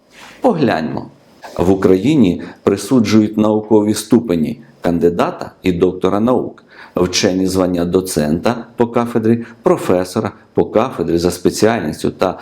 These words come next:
старшого наукового співробітника за спеціальністю присвоюють за рішенням Вченої ради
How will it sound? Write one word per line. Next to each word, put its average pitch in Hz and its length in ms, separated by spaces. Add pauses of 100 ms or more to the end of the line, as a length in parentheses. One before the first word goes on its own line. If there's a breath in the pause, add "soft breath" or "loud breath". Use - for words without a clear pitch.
(160 loud breath)
старшого 98 640
наукового 92 540
співробітника 87 1000 (300 loud breath)
за 87 180
спеціальністю 92 880 (340 loud breath)
присвоюють 202 680
за 165 320
рішенням 113 640
Вченої 87 560
ради 139 380